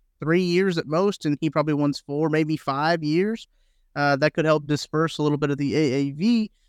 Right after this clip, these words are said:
But at that point, I mean, you're, you're looking at backloading a contract to a guy who's gonna be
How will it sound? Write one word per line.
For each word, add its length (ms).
But 100
at 80
that 200
point, 360
I 40
mean, 180
you're, 280
you're 180
looking 220
at 100
backloading 540
a 60
contract 760
to 160
a 60
guy 220
who's 200
gonna 200
be 340